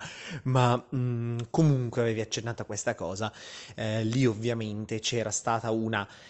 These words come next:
eh, levata di scudi, ovviamente recitata da parte dei conduttori o di uno in particolare, in cui veniva detto: "No, ma lei è un'approfittatrice, no? Perché utilizza, eh, il, eh, il denaro altrui e controlla la mente delle persone,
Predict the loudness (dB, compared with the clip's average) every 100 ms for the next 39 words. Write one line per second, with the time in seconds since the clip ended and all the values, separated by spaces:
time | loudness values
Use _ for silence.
0 | -14 -10 -6 -2 2 2 2 -4 -6 -6
1 | -8 -4 -4 -4 -6 -8 -8 -12 -12 -12
2 | -2 4 4 2 -4 -2 -2 0 0 0
3 | 0 0 0 0 0 0 -2 -2 -2 -4
4 | -4 -4 -4 -4 -6 -4 -2 0 0 -4
5 | -6 -6 -6 -4 -2 -2 -4 -4 -2 -2
6 | -2 -6 -4 -2 0 0 -2 -4 -6 -10
7 | -10 -10 -10 -4 -4 -4 -6 -2 0 0
8 | 0 -2 0 -2 -2 -6 -2 0 0 -4
9 | -14 -14 -6 -2 0 0 0 -2 -2 -2
10 | -4 -6 -14 -12 -8 -4 -2 0 0 0
11 | 0 0 -2 -4 -4 -4 -2 -2 -2 -6
12 | -2 2 4 4 0 -2 -4 -2 -2 -2
13 | -4 -6 -4 -4 -2 0 0 -2 -6